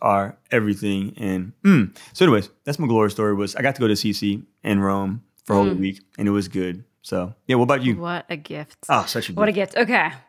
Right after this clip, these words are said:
Speaker 2: So I, I've been trying to think through, like, which one do I share? 'Cause God is just so good to me. Like, he reveals himself to me in so many ways that just, it's not fair. So, uh,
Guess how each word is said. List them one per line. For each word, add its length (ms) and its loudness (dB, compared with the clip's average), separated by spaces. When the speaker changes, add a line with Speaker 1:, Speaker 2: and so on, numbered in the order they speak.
Speaker 2:
So 220 4
I, 300 6
I've 340 4
been 220 2
trying 220 2
to 60 0
think 220 -2
through, 140 0
like, 220 -6
which 160 -4
one 160 2
do 160 2
I 80 2
share? 340 -2
'Cause 220 -6
God 220 2
is 180 -4
just 300 -10
so 260 -2
good 220 -2
to 120 -10
me. 260 -10
Like, 240 -6
he 340 -6
reveals 500 0
himself 420 -4
to 120 -10
me 260 -6
in 120 -8
so 200 -4
many 200 2
ways 520 -4
that 320 -4
just, 280 -10
it's 160 -10
not 180 -6
fair. 280 -2
So, 500 8
uh, 580 8